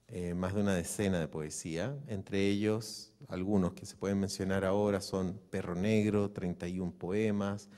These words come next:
Paracaídas, Fin de Desierto y otros poemas, eh, Llantos Elíseos, eh, Vietnam,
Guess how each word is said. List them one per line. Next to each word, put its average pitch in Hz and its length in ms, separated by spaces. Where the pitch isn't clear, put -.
Paracaídas, 98 1000
Fin 123 260
de 117 80
Desierto 110 460
y 104 40
otros 95 220
poemas, 107 960
eh, 87 720
Llantos 104 480
Elíseos, 107 920
eh, - 160
Vietnam, 101 840